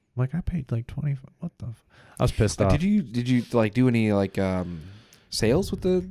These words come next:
Speaker 2: press or anything like that? Like, did you have anybody hit you up, hit you up and be like, "Yo, I need a hundred shirts," or whatever?
Speaker 1: Yeah, I mean, I, I did stuff. So
Speaker 2: How
Speaker 1: I
Speaker 2: much
Speaker 1: did,
Speaker 2: did you charge?
Speaker 1: I was pretty cheap 'cause I was do-, I was, like, I did it out of my house. You know what I mean?
Speaker 2: Yeah, yeah.
Speaker 1: So the stu-, my room now that is a studio used to be a print room.
Speaker 2: Yeah.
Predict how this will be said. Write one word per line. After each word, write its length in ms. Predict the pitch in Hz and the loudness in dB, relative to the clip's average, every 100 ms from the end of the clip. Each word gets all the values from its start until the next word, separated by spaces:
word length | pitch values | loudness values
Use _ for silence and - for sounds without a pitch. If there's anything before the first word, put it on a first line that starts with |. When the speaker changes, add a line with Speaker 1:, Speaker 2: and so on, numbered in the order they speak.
| - | -10
Speaker 2:
press 280 | - 208 233 | -4 -4 -2
or 60 | 233 | -4
anything 180 | 240 247 | -4 -6
like 120 | 247 | -4
that? 240 | 269 120 | -4 -2
Like, 180 | 113 120 | 0 0
did 140 | 113 120 | 0 2
you 120 | 123 | 4
have 160 | 131 123 | 4 2
anybody 320 | 123 113 107 | 0 0 -2
hit 240 | - 117 - | -2 -4 0
you 80 | |
up, 80 | 117 | -2
hit 220 | 113 113 - | 0 -4 -2
you 80 | |
up 80 | 117 | -2
and 160 | 104 98 | -2 -4
be 60 | |
like, 160 | 98 95 | -4 -2
"Yo, 140 | 104 | -2
I 100 | 101 | -2
need 140 | 98 101 | -2 -4
a 40 | |
hundred 200 | 101 107 95 | -4 -4 -4
shirts," 260 | 113 120 | -6 -4
or 40 | 117 | -2
whatever? 200 | 120 139 - - | -2 -2 -8 -6
Speaker 1:
Yeah, 160 | - 156 | 2 4
I 40 | |
mean, 120 | 139 127 | 4 4
I, 260 | 120 - | 4 4
I 40 | 113 | 2
did 260 | 107 107 | 4 2
stuff. 200 | - 92 | 2 -2
So 100 | - | 2
Speaker 2:
How 60 | 107 | 2
Speaker 1:
I 20 | |
Speaker 2:
much 120 | 135 | 4
Speaker 1:
did, 60 | 113 | 2
Speaker 2:
did 100 | 123 | 0
you 60 | 120 | -4
charge? 360 | - 139 92 - _ _ _ - - - | -2 -2 -4 -18 _ _ _ -20 -18 -2
Speaker 1:
I 100 | 143 | 2
was 120 | 160 | 2
pretty 220 | - 151 | 4 2
cheap 440 | 131 - 104 113 - - | 0 0 0 0 -8 -2
'cause 120 | - | 2
I 40 | |
was 120 | 104 | 2
do-, 100 | 95 - | 0 2
I 60 | |
was, 180 | 117 117 | 2 2
like, 220 | - 120 | 0 2
I 40 | 139 | 4
did 80 | 151 | 4
it 120 | 143 | 4
out 120 | 123 | 4
of 60 | 110 | 2
my 80 | |
house. 340 | 98 123 87 - | 2 2 0 0
You 60 | |
know 60 | 101 | 0
what 80 | 95 | 2
I 40 | |
mean? 140 | 92 113 | 2 2
Speaker 2:
Yeah, 180 | 98 90 | 2 -2
yeah. 60 | 85 | -6
Speaker 1:
So 340 | - 131 110 - _ | 0 2 2 -2 _
the 320 | 120 117 101 117 | -12 -6 0 2
stu-, 280 | - - - | 0 -6 -8
my 280 | 117 117 127 | 0 4 4
room 440 | 131 113 117 110 | 4 4 4 4
now 240 | 101 104 | 4 4
that 120 | 104 95 | 4 4
is 120 | 87 | 2
a 60 | |
studio 520 | 87 - 127 110 98 87 | -2 2 4 6 6 4
used 380 | 87 101 - | 4 2 2
to 60 | 98 | -2
be 120 | 90 | -2
a 60 | 78 | -2
print 240 | - 98 - | -2 -2 -4
room. 240 | 69 55 73 | -10 -10 -2
Speaker 2:
Yeah. 160 | 104 | -2